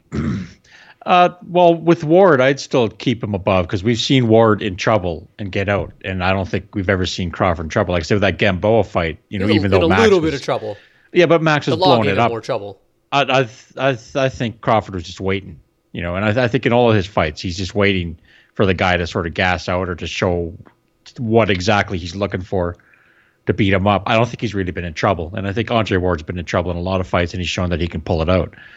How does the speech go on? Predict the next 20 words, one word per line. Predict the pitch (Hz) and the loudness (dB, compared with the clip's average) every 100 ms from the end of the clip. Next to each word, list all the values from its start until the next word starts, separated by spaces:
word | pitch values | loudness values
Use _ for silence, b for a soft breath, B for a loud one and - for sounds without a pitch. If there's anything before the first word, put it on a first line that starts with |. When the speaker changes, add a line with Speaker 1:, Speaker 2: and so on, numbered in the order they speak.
| B | B
Speaker 1:
But | - | 0
I | 117 | 2
think, | - - | 2 2
I | 165 | 2
think | 165 165 | 4 2
he's | 135 | 2
more | 123 117 | 4 4
refined. | 95 - 101 92 92 87 - _ _ _ _ | 2 2 2 2 0 -6 -16 _ _ _ _
Uh, | - 90 104 - | -10 -10 -12 -8
like, | 120 - - | -6 -8 -6
I | 127 | -4
think | 131 147 - _ _ _ _ | 0 0 -2 _ _ _ _
Ward's | 117 117 107 92 | -2 2 2 2
got | 92 92 | -2 -2
a | |
bit | 90 95 - | -2 -4 -4
more | 95 | -4
in | 90 | -4
his | 85 | -6
toolbox. | - 90 82 87 80 - - | -6 -6 -4 -2 -4 -6 -12